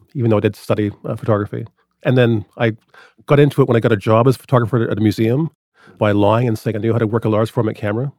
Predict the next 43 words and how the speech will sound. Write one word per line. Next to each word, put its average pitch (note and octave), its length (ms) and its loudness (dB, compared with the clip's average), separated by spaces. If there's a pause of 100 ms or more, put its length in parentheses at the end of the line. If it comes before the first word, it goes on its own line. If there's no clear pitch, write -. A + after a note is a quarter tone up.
(380)
I A#2 80 0
could B2 160 0
print E3 220 2
well, G#2 260 -2
but - 120 -6
then A2 120 -2
I G2+ 200 0 (260)
said, - 140 0
"Oh G2+ 80 4
yeah, D3+ 180 4
I - 20 -4
use G#2 220 -4 (220)
four - 180 -4
oh G#2+ 60 -2
fives G#2 240 -6
all A#2+ 120 -8
the - 60 -14
time." A#2+ 240 -8 (500)
And C3+ 120 0
then A#2+ 200 2
the B2 120 2
next B2 220 0
weekend, B2+ 320 2
I A2 40 2
sort A2+ 180 -2
of, A2 60 2
like, G#2 160 -4
got B2 180 2
the A2 60 -14
books - 260 -4
out A#2 160 2
and G#2+ 140 -2
began A2 240 -2
practicing A#2 580 -4
to A2 80 -6
figure A2 180 -6
out G#2 40 -4
what A2 80 -12
the A2 60 -4
hell A2+ 100 -6
this A2 120 -6
thing G#2+ 140 -6
was. G#2 280 -6